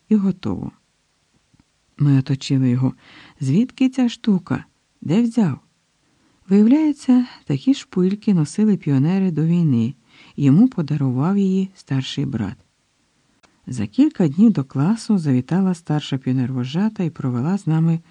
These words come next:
роз'яснювальну бесіду. "Піонерський галстук", пояснила вона, "це символ єдності комуністичної партії, ленінського комсомолу і піонерів.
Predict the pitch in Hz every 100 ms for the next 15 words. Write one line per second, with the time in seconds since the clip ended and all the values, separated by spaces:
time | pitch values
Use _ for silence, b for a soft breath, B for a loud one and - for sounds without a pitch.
0 | b b - 143 127 127 127 160 170 165
1 | 156 147 147 143 131 110 - - 110 -
2 | _ _ _ b b b b _ 156 147
3 | 160 190 190 - 147 127 127 165 - 233
4 | - 131 123 - 123 117 123 117 107 -
5 | b b b b _ 139 127 - 151 226
6 | 220 202 135 135 143 175 180 - 180 170
7 | b b _ 139 139 131 131 175 190 -
8 | 180 165 - 123 131 - 151 151 165 b
9 | b - 190 226 170 - 135 - 131 131
10 | - - 135 196 202 190 b - 165 165
11 | 160 139 117 107 104